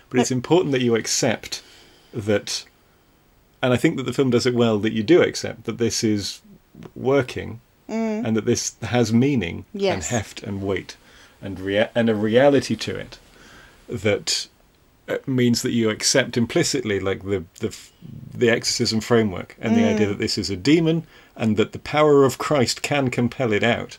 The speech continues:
Speaker 2: Mm-hmm.
Speaker 1: and that what they're doing has all of that behind it and all of that weight and all of that th-, thing. It really is a film about faith in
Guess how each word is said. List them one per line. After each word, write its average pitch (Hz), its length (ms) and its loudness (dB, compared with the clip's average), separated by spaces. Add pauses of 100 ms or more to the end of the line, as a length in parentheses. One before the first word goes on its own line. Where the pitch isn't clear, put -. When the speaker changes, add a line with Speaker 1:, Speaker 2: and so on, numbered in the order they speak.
(100)
Speaker 2:
Mm-hmm. 208 320 -4 (360)
Speaker 1:
and 117 160 2
that 113 100 -2
what 120 160 2
they're 120 100 4
doing 110 340 4
has 101 600 -4 (1080)
all 143 220 4
of 117 120 0
that - 180 0
behind 104 360 -2
it - 80 -12
and 98 80 -10
all 113 140 0
of 101 60 -4
that 101 180 -2
weight 92 220 -4
and 95 80 -12
all 95 140 -8
of 92 80 -8
that 95 240 -6
th-, - 1080 -16 (100)
thing. 110 320 -2 (320)
It - 80 -2
really 143 260 4
is 123 100 4
a 120 60 -4
film 131 180 0
about 113 260 0
faith - 520 0 (540)
in 107 380 2